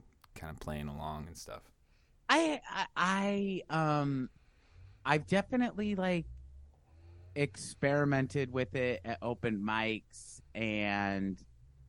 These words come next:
Speaker 2: never really to great effect. And it's never been, like, a thing that I, like, want to do more than stand-up comedy. Like, I,
Speaker 1: Mm-hmm.
Speaker 2: I really do like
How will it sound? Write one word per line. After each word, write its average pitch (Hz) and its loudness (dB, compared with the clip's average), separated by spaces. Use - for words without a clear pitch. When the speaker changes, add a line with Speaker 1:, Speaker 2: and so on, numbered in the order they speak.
Speaker 2:
never 127 2
really 131 0
to - -10
great 110 -4
effect. 165 2
And 165 4
it's 165 2
never 196 0
been, 247 -2
like, 220 -4
a 151 -2
thing 151 -2
that 143 -2
I, 120 0
like, 113 -4
want 110 -2
to 117 -10
do 104 -4
more 113 2
than 151 -2
stand-up 113 -2
comedy. 151 0
Like, 143 2
I, 117 0
Speaker 1:
Mm-hmm. - 0
Speaker 2:
I 123 0
really 120 0
do 107 -2
like 110 -4